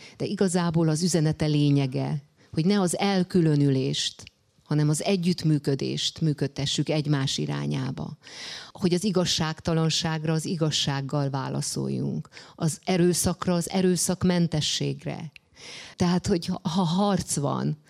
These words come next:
akkor engedékenyek legyünk, és megbékéléssel válaszoljunk bármilyen kihívásra, vagy hasonló agresszióra.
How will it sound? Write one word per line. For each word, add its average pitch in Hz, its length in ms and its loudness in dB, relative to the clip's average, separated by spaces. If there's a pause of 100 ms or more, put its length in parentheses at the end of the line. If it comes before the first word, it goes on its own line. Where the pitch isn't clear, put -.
(100)
akkor 202 320 0
engedékenyek 147 840 2
legyünk, 143 460 0
és 180 180 0
megbékéléssel 147 1300 0 (380)
válaszoljunk 151 760 2
bármilyen 190 840 4
kihívásra, 147 1000 2 (260)
vagy 170 180 0
hasonló 156 720 4
agresszióra. 151 1000 0